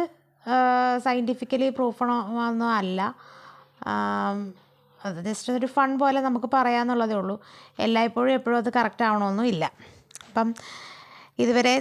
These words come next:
സബ്സ്ക്രൈബ് ചെയ്തിട്ടില്ലാത്ത കൂട്ടുകാരൊക്കെ സബ്സ്ക്രൈബ് ചെയ്യുക, ലൈക്ക് ചെയ്യുക, ഷെയർ ചെയ്യുക, നിങ്ങളുടെ അഭിപ്രായങ്ങൾ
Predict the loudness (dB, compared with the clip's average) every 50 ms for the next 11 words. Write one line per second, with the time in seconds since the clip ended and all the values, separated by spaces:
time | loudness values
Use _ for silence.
0 | 2 0 -2 -2 0 0 2 2 2 2 2 2 2 2 2 2 0 0 -2 0
1 | 2 2 2 2 0 0 0 -2 -4 -4 -4 -2 0 0 2 2 2 2 2 2
2 | 2 0 0 0 0 2 2 0 0 -2 0 0 2 2 2 2 0 0 0 0
3 | 2 2 2 2 2 2 2 0 0 0 -2 -2 -2 -2 0 0 0 0 0